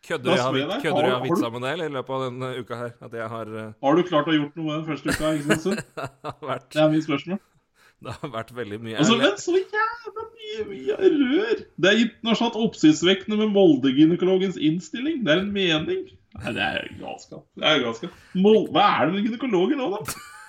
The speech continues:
Speaker 2: Molde-gynekolog ønsker ikke å jobbe permanent i Kristiansund. Vi er enige om at dette ikke kan fortsette. Hva er det som skjer oppi der?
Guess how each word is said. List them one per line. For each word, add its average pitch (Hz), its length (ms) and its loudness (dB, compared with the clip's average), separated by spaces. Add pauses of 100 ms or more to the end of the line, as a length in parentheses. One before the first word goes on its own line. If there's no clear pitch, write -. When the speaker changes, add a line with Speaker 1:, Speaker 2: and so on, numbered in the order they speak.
(480)
Speaker 2:
Molde-gynekolog 180 960 4
ønsker 190 220 -2
ikke 202 120 -2
å 220 60 0
jobbe 185 260 -2
permanent 151 720 -2
i 214 80 -4
Kristiansund. 226 640 2 (440)
Vi - 120 6
er 170 100 6
enige 139 300 4
om 185 80 0
at 175 80 -2
dette 156 180 2
ikke 131 140 0
kan 151 100 4
fortsette. 139 420 -4 (960)
Hva - 200 0
er 311 380 0
det 302 80 -2
som 427 120 -8
skjer 466 640 -10
oppi - 180 -10
der? - 160 -8